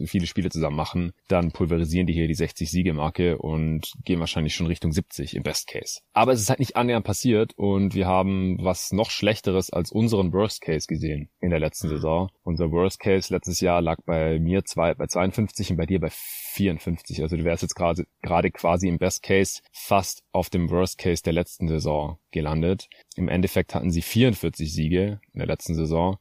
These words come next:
Speaker 1: und hatten ein Plus eins in Net Rating, also sehr durchschnittlich. Das war Platz sechzehn in der Liga. Acht beste Offense und Defense war auf Platz einundzwanzig.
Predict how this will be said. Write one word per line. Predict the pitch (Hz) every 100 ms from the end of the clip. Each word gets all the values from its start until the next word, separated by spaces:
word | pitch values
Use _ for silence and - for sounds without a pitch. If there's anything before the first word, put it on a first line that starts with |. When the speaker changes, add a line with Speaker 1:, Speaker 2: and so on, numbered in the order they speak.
| _
Speaker 1:
und | 90
hatten | 87 -
ein | 90
Plus | - 107 - -
eins | 90 98
in | 85
Net | 85 85
Rating, | 78 73 78 80
also | 73 80
sehr | 85
durchschnittlich. | 85 85 85 78 - 90 -
Das | 76
war | 76
Platz | 82 -
sechzehn | 85 - 82
in | 76
der | 78
Liga. | 71 82 78 82 101 _ -
Acht | - -
beste | - 85 -
Offense | - - 87 85 -
und | - 78 87
Defense | 85 82 -
war | 80
auf | -
Platz | 78 -
einundzwanzig. | 80 80 - 82 87 98 92 - -